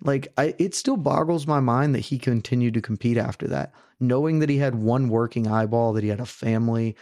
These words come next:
and that he had pretty clearly just, it wasn't gonna work for him. Like, all right, you lost to the new breed of dude,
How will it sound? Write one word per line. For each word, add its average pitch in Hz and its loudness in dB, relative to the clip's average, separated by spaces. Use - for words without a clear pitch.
and 131 0
that 123 0
he 135 -2
had 120 -2
pretty 165 -2
clearly 147 0
just, 131 -2
it 131 2
wasn't 131 0
gonna 120 2
work 127 0
for - -6
him. - -6
Like, - -6
all 143 2
right, 123 0
you 135 0
lost 127 0
to 123 0
the 110 0
new 123 2
breed 117 0
of 107 -4
dude, 107 0